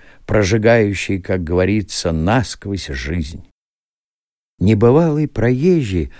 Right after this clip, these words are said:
остановится с изумлением при виде его жилища, недоумевая, какой владетельный принц очутился внезапно среди маленьких,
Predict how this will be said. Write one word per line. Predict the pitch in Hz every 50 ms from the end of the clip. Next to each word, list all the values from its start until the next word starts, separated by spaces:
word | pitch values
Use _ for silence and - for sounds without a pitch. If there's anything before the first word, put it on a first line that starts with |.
| - - -
остановится | 98 113 - - - 117 117 131 156 175 165 143 131 107 - - 120
с | 117 - - 127
изумлением | 120 101 98 117 113 113 131 156 170 160 147 139 139 135 123 107
при | - - 117 123
виде | 135 147 139 120 139 143
его | 139 135 139 135
жилища, | 113 120 139 147 160 156 139 - - - - - - _ - _ _ - - _ - - _ _ _ _ _ -
недоумевая, | - 87 104 98 104 110 107 104 113 123 127 147 160 151 123 98 78 71 69 - - - - - - - - -
какой | - 104 104 - - - 156 175 170 143
владетельный | 98 80 82 104 113 107 92 107 151 165 135 - - - 95 95 95 98 95 -
принц | - - - - 151 175 160 139 - - - -
очутился | 98 95 - - - 90 78 - 127 143 147 120 - - 113 95
внезапно | 82 90 98 95 80 95 127 139 127 - - 104
среди | 98 - - 101 104 107 107 131 139
маленьких, | 104 78 95 123 151 139 113 92 82 - - - - -